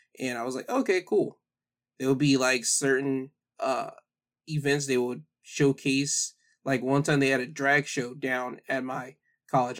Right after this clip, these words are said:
I went because I had a student activity that I had to, uh, go into, and I was like, "Okay," go, I went to my first drag show, and it wasn't,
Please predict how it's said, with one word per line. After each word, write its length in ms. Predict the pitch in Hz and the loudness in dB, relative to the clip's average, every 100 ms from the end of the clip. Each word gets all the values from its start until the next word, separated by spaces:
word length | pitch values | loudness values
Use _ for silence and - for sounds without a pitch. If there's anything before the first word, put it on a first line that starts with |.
| - | -2
I 200 | 147 165 | 2 2
went 300 | 147 135 - | 2 -2 -4
because 200 | - 139 | -8 -6
I 80 | 135 | -4
had 100 | 127 | -4
a 60 | |
student 400 | 156 - 139 139 | -4 -2 -2 -2
activity 560 | 127 117 - 135 131 131 | -4 -6 -2 -2 -2 -4
that 120 | 123 | -6
I 120 | 123 | -6
had 320 | 139 127 127 - | -4 -2 -4 -6
to, 220 | 123 123 | -10 -10
uh, 160 | 120 117 _ _ _ _ - | -12 -16 _ _ _ _ -8
go 200 | 143 135 | 2 4
into, 500 | 143 147 151 135 143 - | 4 2 0 0 0 -4
and 340 | 139 127 127 135 _ _ - | -8 -6 -8 -14 _ _ -8
I 80 | |
was 100 | 151 | -2
like, 100 | 165 | 0
"Okay," 340 | 190 220 180 185 - 156 | 0 0 -2 -2 -8 -10
go, 160 | 151 143 | -4 -2
I 80 | 139 | 0
went 220 | 139 151 | 0 0
to 60 | |
my 80 | 143 | -2
first 220 | 135 151 | 0 -2
drag 280 | 147 131 135 | 0 -2 -2
show, 340 | - 131 135 110 | -2 0 0 0
and 120 | 127 | -4
it 140 | 120 | -8
wasn't, 440 | 123 139 143 117 | -6 -4 -2 -6